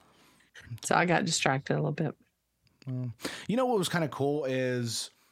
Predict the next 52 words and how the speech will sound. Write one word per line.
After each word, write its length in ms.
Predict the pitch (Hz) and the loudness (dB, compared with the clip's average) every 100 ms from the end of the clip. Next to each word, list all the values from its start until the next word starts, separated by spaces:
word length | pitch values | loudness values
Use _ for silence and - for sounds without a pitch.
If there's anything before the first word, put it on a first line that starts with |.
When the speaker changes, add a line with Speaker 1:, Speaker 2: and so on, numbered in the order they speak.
| - | -6
Speaker 2:
I 60 | |
don't 80 | 226 | -2
know 80 | 247 | -2
if 100 | 147 | -2
you 100 | 143 | -2
did 160 | 143 127 | -2 -2
this 200 | 131 127 | -2 0
in 100 | 120 | 0
yours, 280 | 117 131 120 | 0 0 0
but 100 | 120 | -2
one 140 | 135 | 0
of 60 | 156 | 0
the 80 | 139 | 0
things 260 | 139 127 | 0 0
I 60 | 123 | 0
did 240 | 120 123 | 0 -2
at 80 | 117 | -2
the 80 | 113 | -4
bes-, 260 | 110 104 104 | -4 -6 -8
the 260 | 107 113 | -6 -4
beginning 520 | 113 107 160 214 120 107 | -4 -2 -2 0 -2 0
of 420 | 117 110 104 104 | 0 0 -2 -2
the 300 | 110 101 98 | 0 0 0
Craft 220 | - 127 131 | 0 0 2
and 80 | |
Draft 180 | 101 90 | 0 0
presentation 500 | 98 95 92 90 92 | -4 -6 -6 -6 -4
I 20 | |
did 140 | 87 85 | -6 -4
today 260 | 90 90 - - - | -4 -4 -6 -16 -6
is 80 | 117 | -2
I 40 | 123 | 2
talked 220 | 139 127 | 2 2
about 140 | 127 | 0
the 60 | 120 | 0
origin 440 | 110 117 127 110 | 0 0 2 0
of 100 | 104 | 0
why 280 | 98 107 113 | 0 2 2
we 120 | 107 | 0
did 200 | 95 107 | -2 -2
what 120 | 95 87 | -2 -4
we 80 | |
did. 320 | 85 85 82 90 - - - - - - | -4 -6 -6 -10 -16 -20 -20 -20 -4 0
So 280 | 370 508 | 2 2
I 40 | 427 | 2
Speaker 1:
Mm. 40 | 180 | 2
Speaker 2:
talked 240 | 117 123 | 0 0
about 340 | 113 110 107 104 117 120 | 0 2 0 -6 -6 -2
the 480 | 113 107 101 98 - - _ _ - | 0 2 0 -2 -6 -20 _ _ 2
Speaker 1:
I 180 | 185 | 2
sure 280 | 190 - 214 | 4 4 4
did. 520 | 220 269 262 220 175 | 4 2 2 2 0